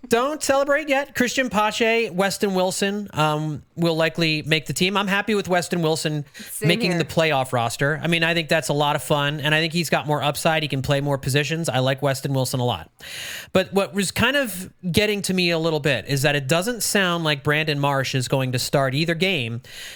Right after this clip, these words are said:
Speaker 1: against Luzardo or Garrett in games one or two because they're left-handers. And given all the left-handers in the bullpen,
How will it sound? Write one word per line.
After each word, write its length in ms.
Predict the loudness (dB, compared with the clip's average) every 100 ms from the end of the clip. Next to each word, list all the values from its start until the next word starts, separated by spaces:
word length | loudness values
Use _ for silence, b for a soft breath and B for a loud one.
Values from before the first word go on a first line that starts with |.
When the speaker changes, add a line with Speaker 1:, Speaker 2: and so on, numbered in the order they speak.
| B
Speaker 1:
against 340 | 0 2 0
Luzardo 800 | -2 0 2 2 2 2 0 -2 -8 -2
or 240 | 0 0
Garrett 560 | 2 0 0 -2 -4 -6 -4
in 160 | -2
games 260 | 0 -2 0
one 160 | 0
or 80 | 0
two 220 | 0 -2
because 360 | 0 0 0 0
they're 140 | 0
left-handers. 640 | 0 -2 -2 -4 -2 -4 -4 -14 B B B B 0
And 500 | 2 2 0 -2 -4 -2
given 220 | 0 2
all 180 | 2 2
the 80 |
left-handers 580 | 2 0 0 -2 0 -2
in 300 | -2 -2 0
the 80 | 0
bullpen, 580 | 0 0 2 0 0